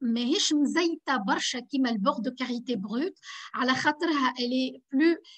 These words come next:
légère que le beurre de karité، elle est moins grasse، euh, خاطر فيها لو جيل دالوي فيرا. Elle est aussi plus facile à étaler que le beurre de karité et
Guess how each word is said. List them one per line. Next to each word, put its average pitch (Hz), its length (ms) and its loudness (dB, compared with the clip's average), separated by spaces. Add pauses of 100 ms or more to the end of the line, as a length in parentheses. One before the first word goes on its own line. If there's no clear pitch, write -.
(100)
légère 247 680 2
que 262 60 -2
le 220 160 0
beurre 220 240 -4
de 208 100 -4
karité، 208 640 -4
elle 220 100 -2
est 202 160 -2
moins 269 160 2
grasse، 240 420 -2 (400)
euh, 240 200 -2
خاطر 269 320 -2
فيها 277 300 0
لو 240 100 0
جيل 233 260 -2
دالوي 214 340 -2
فيرا. 202 500 2 (760)
Elle 285 140 4
est 330 60 6
aussi 330 420 0
plus 302 300 0
facile 320 540 -2
à 285 140 0 (100)
étaler 277 640 0 (340)
que 359 40 6 (120)
le 262 40 4
beurre 196 260 0
de 208 120 -8 (100)
karité 196 400 -8 (320)
et 359 60 -2